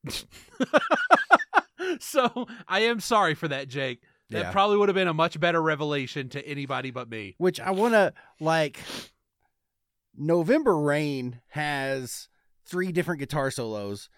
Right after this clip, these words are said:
Speaker 2: But that song, like, the solos in that song
Speaker 1: Are amazing. I'm sorry, no matter how
Speaker 2: so
Speaker 1: much I hate
Speaker 2: incredible, dude.
Speaker 1: Yeah.
Speaker 2: Like, up there at, in my all-time top five list of guitar solos, right? So I was watching this Watch Mojo video on YouTube, and they,
Speaker 1: You can
Speaker 2: it
Speaker 1: just
Speaker 2: was
Speaker 1: say
Speaker 2: the
Speaker 1: Mojo, Jake.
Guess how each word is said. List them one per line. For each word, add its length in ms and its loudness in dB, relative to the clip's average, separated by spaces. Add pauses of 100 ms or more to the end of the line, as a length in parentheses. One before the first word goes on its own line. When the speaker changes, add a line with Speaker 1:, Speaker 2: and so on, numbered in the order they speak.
(220)
Speaker 2:
But 120 -2
that 180 2
song, 240 2
like, 160 -2
the 100 -8
solos 400 0
in 80 0
that 180 -2
song 220 0
Speaker 1:
Are 160 10
amazing. 640 2
I'm 200 0
sorry, 280 4
no 80 -2
matter 160 6
how 100 8
Speaker 2:
so 160 10
Speaker 1:
much 80 10
I 100 10
hate 100 8
Speaker 2:
incredible, 640 6
dude. 320 2 (140)
Speaker 1:
Yeah. 120 2
Speaker 2:
Like, 320 6
up 220 4
there 200 8
at, 300 2
in 220 8
my 200 8
all-time 680 4
top 320 -4
five 320 0
list 440 4
of 140 -2
guitar 400 -2
solos, 460 -6
right? 300 -2 (440)
So 280 2
I 120 0
was 160 2
watching 340 -2
this 340 0
Watch 380 -4
Mojo 460 2
video 340 -2
on 200 -2
YouTube, 440 -4
and 80 -4
they, 80 0
Speaker 1:
You 80 2
can 120 0
Speaker 2:
it 80 2
Speaker 1:
just 140 8
Speaker 2:
was 80 2
Speaker 1:
say 140 2
Speaker 2:
the 100 2
Speaker 1:
Mojo, 440 2
Jake. 360 -2